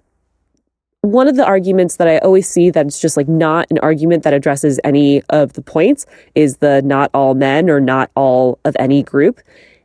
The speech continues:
And I've been thinking a lot about how do you argue with people when they refuse to address the points that you're trying to make,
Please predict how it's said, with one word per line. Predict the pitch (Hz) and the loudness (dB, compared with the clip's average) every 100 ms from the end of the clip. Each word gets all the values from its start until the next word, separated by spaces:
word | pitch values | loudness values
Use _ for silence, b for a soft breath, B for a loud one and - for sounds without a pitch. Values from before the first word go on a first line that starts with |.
| _ | _
And | 185 170 156 147 143 139 - _ | 0 2 2 0 0 -2 -10 _
I've | 175 | -2
been | 185 | 0
thinking | 220 294 311 | 2 4 4
a | 247 | 2
lot | 185 180 | 0 -2
about | 160 160 147 143 - _ _ _ _ _ _ _ - | -2 0 2 0 -4 _ _ _ _ _ _ _ -8
how | 220 233 | 0 2
do | |
you | 269 226 | 4 4
argue | 180 165 170 | 2 2 2
with | 170 | 0
people | - 170 160 | -2 0 2
when | 165 165 | 2 2
they | 165 | 0
refuse | 147 147 160 165 160 | -2 -4 0 0 0
to | - 156 | -2 -2
address | 135 143 139 | 0 -2 -2
the | - 143 | -8 -8
points | - 151 - | -4 -2 -2
that | |
you're | 147 139 | -2 -2
trying | - 147 135 | -4 -4 -4
to | - 135 | -4 -4
make, | 131 165 - | -2 -2 -4